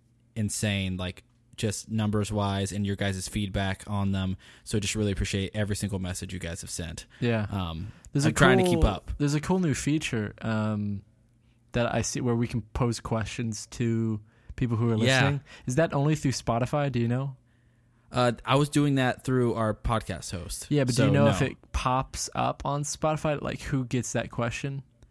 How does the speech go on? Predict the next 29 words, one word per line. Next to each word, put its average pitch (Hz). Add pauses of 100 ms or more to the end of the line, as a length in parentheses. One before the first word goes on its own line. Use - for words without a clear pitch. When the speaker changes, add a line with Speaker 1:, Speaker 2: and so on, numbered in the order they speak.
(440)
Speaker 1:
Yeah, 107
I 107
believe 123
it's 131
on 113
Spotify 104
only. 110
Speaker 2:
Okay. 135
Speaker 1:
You 123
should -
be 95
able 87
to. 82
Yeah, 113
Speaker 2:
So 156
Speaker 1:
it 151
should 147
pop 110
up 104
in 107
the 104
middle 104
of 101
your 95
podcast. - (160)
Speaker 2:
Okay, 156
cool. 117
So 135
that's, 139